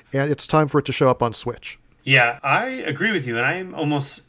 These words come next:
Speaker 2: floored that it's been ten years as well. <laughs>
Speaker 1: Yeah, can you believe it?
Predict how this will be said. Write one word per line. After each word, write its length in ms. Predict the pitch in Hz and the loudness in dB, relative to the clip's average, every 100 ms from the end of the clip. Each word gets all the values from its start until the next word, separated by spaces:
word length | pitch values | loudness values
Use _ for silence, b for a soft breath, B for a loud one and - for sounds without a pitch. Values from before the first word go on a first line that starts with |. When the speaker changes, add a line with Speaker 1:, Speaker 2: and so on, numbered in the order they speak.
| _ | _
Speaker 2:
floored 480 | - - 139 135 131 | -14 -6 -2 -2 -2
that 100 | 127 | -4
it's 160 | 120 - | -6 -8
been 220 | 139 117 | -6 -4
ten 180 | 139 120 | -4 -4
years 220 | 123 110 | -4 -6
as 100 | 101 | -6
well. 320 | 131 175 - 98 | -4 -4 -4 -8
<laughs> 80 | 190 | -6
Speaker 1:
Yeah, 360 | 160 147 208 120 | 2 8 8 6
can 120 | 147 | 0
you 80 | 156 | 2
believe 260 | 135 151 | 4 4
it? 100 | 185 | 2